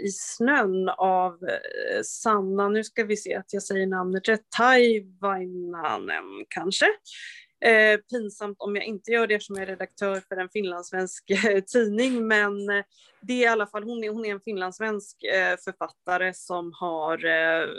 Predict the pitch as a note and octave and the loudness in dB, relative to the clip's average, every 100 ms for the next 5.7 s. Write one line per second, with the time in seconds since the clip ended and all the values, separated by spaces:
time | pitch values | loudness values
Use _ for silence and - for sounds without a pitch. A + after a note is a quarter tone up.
0 | G#2 - G3 F3+ - A3+ G#3+ - F3 - | -10 -6 -4 -4 -2 2 2 2 -2 0
1 | G3 A#3 G#3 G3+ - F#3 F3 E3+ - F3 | 2 4 2 -2 -10 -6 -6 -6 -8 -8
2 | E3+ D#3+ F#3 - - - E3 D#3+ E3+ - | -6 -8 -6 -8 -10 -6 -6 -4 -6 -2
3 | G3+ G#3 G#3 F#3 D#3 - F3 F3+ D#3+ D3 | 4 4 4 2 -2 -2 -6 -4 -2 0
4 | D#3+ E3 _ - _ _ - - G#3 F3+ | 0 -4 _ -20 _ _ -14 0 2 4
5 | E3 E3 - C4 - - | 4 2 2 2 2 0